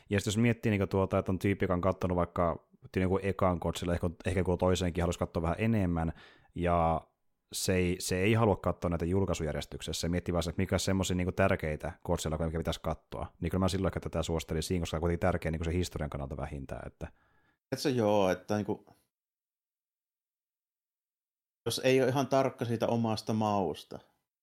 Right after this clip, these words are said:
Speaker 2: että minkälainen se Godzilla pitää olla, niin sittenhän tässä näkee niinku sen toisen ääripään.
Speaker 1: Se on ihan totta, ja niinku, ö, saadaan Minilla mukaan, saadaan tunnelmalta jotain hyvin erilaista, mitä nähtiin Godzilla ekoina vuosina,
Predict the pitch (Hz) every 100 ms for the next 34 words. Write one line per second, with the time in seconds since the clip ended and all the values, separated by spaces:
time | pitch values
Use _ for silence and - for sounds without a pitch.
0 | _ _ _ _ _ _ _ _ _ _
1 | - 101 104 101 92 85 95 85 - -
2 | 78 - - 80 - - - - _ _
3 | - 95 - - 101 95 95 92 - 98
4 | 98 - 90 87 - 98 95 85 85 71
5 | 67 - - - - _ _ - - 104
6 | 104 120 123 127 - 87 90 90 92 80
7 | - 98 98 95 90 - - _ - 95
8 | 92 123 139 107 95 95 - 92 90 92
9 | 92 87 110 101 87 85 85 82 85 90
10 | 95 92 82 80 90 87 85 85 - 87
11 | 92 87 85 92 87 82 80 80 76